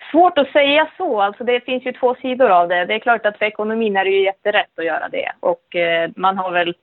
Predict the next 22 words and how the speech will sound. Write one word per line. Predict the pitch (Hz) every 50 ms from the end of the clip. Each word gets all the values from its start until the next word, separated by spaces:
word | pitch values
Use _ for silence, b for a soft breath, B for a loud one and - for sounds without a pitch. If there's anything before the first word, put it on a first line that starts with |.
| _ _ -
i | 185 180
stort | 180 - 185 170 175
sett, | - 160 160 -
ja, | - 175 180
men, | 175 175 170 175 180 185
eh, | - - - - - - - - - - - -
är | 190
ju | 190 185
på | 185 202
väg | 190 185 180 185
att | 190
klara | - 190 190 190
sig | 190 208
undan | 214 220 233 233
den | 220 208 185
där | 175 170 175 170 175
miljonsmällen | 175 170 170 175 170 170 165 160 _ _ - 170 170 170 165 165 175 -
som | - 170 165
man | 170 165 175 170
var, | 175 196 - - - -
var | - - -
rädd | 175 - -